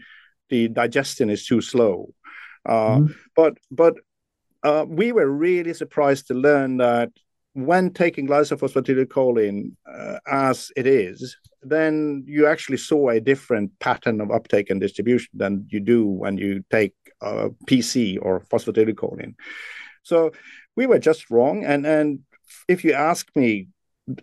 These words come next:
Speaker 1: do I understand why? Uh, not really. Uh, probab-, there are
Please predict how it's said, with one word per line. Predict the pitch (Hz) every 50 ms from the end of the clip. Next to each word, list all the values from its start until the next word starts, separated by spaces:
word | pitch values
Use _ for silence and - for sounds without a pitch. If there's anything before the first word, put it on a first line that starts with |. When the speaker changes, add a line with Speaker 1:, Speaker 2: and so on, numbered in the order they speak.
| _ _ _ _ _ _ - 120
Speaker 1:
do | 110 123 127
I | 123 120 117
understand | 113 113 107 - 123 110 107 98 95
why? | 98 95 101 117 139 170 202 240 233 233 - _ _ _ _ _ -
Uh, | 139 131 135
not | 135 139 156 165 175 196 254 262 - - -
really. | 175 190 240 208 120 92 92 - _ _ -
Uh, | 139 131 131 131 135 139 143 143 143 139 139 _
probab-, | - - 214 220 226 202 180 127 117 - 151 - - 151 139 139 - - - - - - - - - - -
there | 180 180
are | 180 180